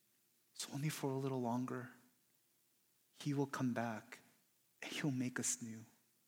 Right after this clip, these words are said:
Church, may we pray the prayer of the early church. "Come, Lord Jesus, come. Come." Swiftly. Come back for us.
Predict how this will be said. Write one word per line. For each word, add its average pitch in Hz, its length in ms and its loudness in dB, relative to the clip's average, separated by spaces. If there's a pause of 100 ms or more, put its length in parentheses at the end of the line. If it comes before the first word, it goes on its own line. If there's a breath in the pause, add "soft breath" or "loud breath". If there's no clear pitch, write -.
(2500)
Church, 151 280 6
may 143 120 8
we 165 120 8
pray 160 420 4
the 143 120 4
prayer 151 260 4
of 151 80 6
the 147 80 4
early 139 240 6
church. 131 420 -2
"Come, 160 560 4 (140)
Lord 143 220 0
Jesus, 123 320 0
come. 98 320 -10 (880)
Come." 143 580 2 (500)
Swiftly. - 680 0
Come 160 240 2
back 139 440 2 (520 soft breath)
for 113 200 -2
us. - 440 -4